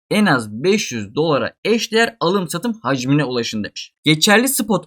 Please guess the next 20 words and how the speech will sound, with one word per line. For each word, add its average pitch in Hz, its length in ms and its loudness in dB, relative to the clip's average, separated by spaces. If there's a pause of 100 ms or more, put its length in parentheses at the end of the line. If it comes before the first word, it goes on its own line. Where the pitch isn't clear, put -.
alım 165 300 4
satım 127 440 -2
ne 208 120 2
demek? 269 320 2 (280)
Onu 202 240 6
da 226 80 6
anlatacağım 208 420 0
arkadaşlar. 214 480 0 (360)
Beş 277 260 2
yüz 240 100 -4
dolarlık 233 340 6
hacim 226 260 2
nasıl 285 200 4
yapılıyordu? 202 380 0
Hacim 226 300 4
ne 233 120 2
demekti? 165 480 -2 (200)
Elli 240 320 0
dolarlık 151 480 4
aldınız, 160 520 4